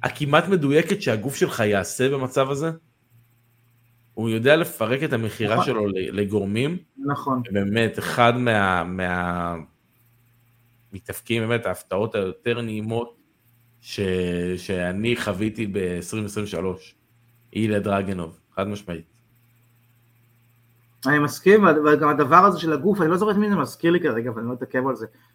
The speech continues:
Speaker 2: אבל זה מזכיר לי, כאילו, זה ישר קפ-, לקחתי בראש לאנשהו, למישהו אחר שאנחנו נורא, שאני, נראה, נראה לי שנינו,
Speaker 1: אה, דולף
Speaker 2: נורא
Speaker 1: זיגלר
Speaker 2: מעריכים
Speaker 1: כזה.
Speaker 2: כמתאבק, אה, כמתאבק טכני טוב.
Speaker 1: בטח דולף
Speaker 2: זה
Speaker 1: זיגלר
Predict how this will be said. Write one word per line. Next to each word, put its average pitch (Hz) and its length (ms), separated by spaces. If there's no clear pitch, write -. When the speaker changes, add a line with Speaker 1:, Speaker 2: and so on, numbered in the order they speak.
Speaker 2:
אבל 113 140
זה 110 120
מזכיר 151 380
לי, 151 280
כאילו, 135 160
זה 123 100
ישר 170 140
קפ-, 165 320
לקחתי 151 340
בראש 147 320
לאנשהו, 156 680
למישהו 147 420
אחר 143 260
שאנחנו 123 320
נורא, 117 220
שאני, 131 320
נראה, 113 840
נראה 117 120
לי 123 60
שנינו, 123 260
Speaker 1:
אה, 151 120
דולף 139 300
Speaker 2:
נורא 143 180
Speaker 1:
זיגלר 147 160
Speaker 2:
מעריכים 139 460
Speaker 1:
כזה. 117 100
Speaker 2:
כמתאבק, 131 600
אה, 113 680
כמתאבק 123 440
טכני 123 560
טוב. 113 320
Speaker 1:
בטח 117 240
דולף 123 260
Speaker 2:
זה 110 60
Speaker 1:
זיגלר 113 380